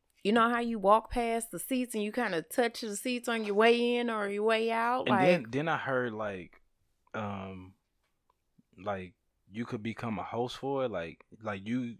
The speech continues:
Speaker 2: you might not show no symptoms or something, but you could
Speaker 1: And you
Speaker 2: end up
Speaker 1: just
Speaker 2: passing
Speaker 1: passing
Speaker 2: it
Speaker 1: it?
Speaker 2: off to somebody else.
Speaker 1: Oh my God, you gotta pay me for that. Like, you can't just take over my body
Speaker 2: That's,
Speaker 1: and not.
Speaker 2: yeah, that's, that's crazy. It's a, it's, it's a lot. You know what I mean? So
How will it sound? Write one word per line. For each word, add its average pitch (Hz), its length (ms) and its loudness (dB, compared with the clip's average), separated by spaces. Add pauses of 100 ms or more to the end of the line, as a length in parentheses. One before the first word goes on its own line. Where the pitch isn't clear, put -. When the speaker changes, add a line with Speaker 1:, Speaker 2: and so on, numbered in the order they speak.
(140)
Speaker 2:
you 110 160 -6
might 120 200 0
not 113 200 0
show 123 200 -2
no 123 160 -2
symptoms 127 520 -8
or 120 40 -10
something, 131 520 -6 (640)
but 104 160 -6
you 113 80 -6
could 101 220 -8
Speaker 1:
And 240 80 0
you 233 60 -2
Speaker 2:
end - 120 2
up - 60 2
Speaker 1:
just 143 120 0
Speaker 2:
passing 220 220 4 (180)
Speaker 1:
passing - 40 2
Speaker 2:
it - 100 2
Speaker 1:
it? - 40 2
Speaker 2:
off 127 420 2
to 107 120 -14
somebody 117 460 -4
else. 131 400 -6
Speaker 1:
Oh 440 200 -6
my 247 120 -2
God, - 140 0
you 320 160 -2
gotta 190 160 2
pay 240 220 0
me 196 180 -4
for - 160 -6
that. 151 420 2
Like, 143 380 -2
you 233 160 -10
can't 180 240 -6
just 165 160 -10
take 156 180 0
over 147 160 -4
my 143 200 -6
body 135 460 -8
Speaker 2:
That's, 113 200 -6
Speaker 1:
and - 80 -16
not. - 400 -12
Speaker 2:
yeah, 95 120 -10
that's, 101 280 -10
that's 101 260 -10
crazy. 92 300 -8
It's - 140 -16
a, 82 120 -12
it's, - 280 -16
it's 101 160 -10
a 98 40 -6
lot. 90 280 -6 (200)
You 98 100 -18
know 90 80 -8
what 90 60 -8
I 90 40 -8
mean? 90 360 -10
So - 420 -12